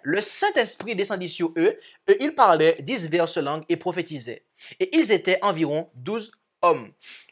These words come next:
Puis, entrant dans la synagogue, il y parla avec hardiesse pendant trois mois, discourant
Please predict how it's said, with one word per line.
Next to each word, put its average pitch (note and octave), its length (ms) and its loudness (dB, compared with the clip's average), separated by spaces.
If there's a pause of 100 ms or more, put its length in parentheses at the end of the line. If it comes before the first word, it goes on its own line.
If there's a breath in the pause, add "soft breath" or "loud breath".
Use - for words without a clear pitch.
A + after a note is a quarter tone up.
(120)
Puis, D4 400 2
entrant D#4+ 240 6
dans G#3+ 80 4
la F3+ 120 4
synagogue, D#3+ 520 0
il B3+ 140 -2
y C#4 60 0
parla D3 360 6
avec D3 320 0
hardiesse D3 420 2
pendant F3 220 0
trois F3+ 220 4
mois, C#3 260 -4
discourant G3+ 920 -2